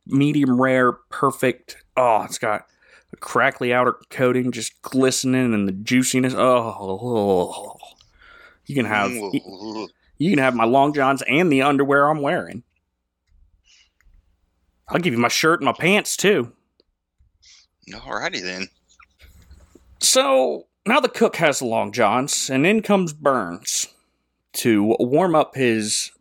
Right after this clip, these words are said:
Speaker 1: patootie with the, the cook's stove.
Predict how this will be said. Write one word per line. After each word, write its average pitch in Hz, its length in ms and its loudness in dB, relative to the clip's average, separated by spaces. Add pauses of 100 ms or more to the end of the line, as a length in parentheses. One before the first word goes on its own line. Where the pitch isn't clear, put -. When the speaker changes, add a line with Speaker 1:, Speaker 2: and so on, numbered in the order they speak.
Speaker 1:
patootie 120 560 -2 (800)
with - 420 -2
the, 90 340 0 (200)
the - 80 -16
cook's - 340 -4
stove. - 760 -2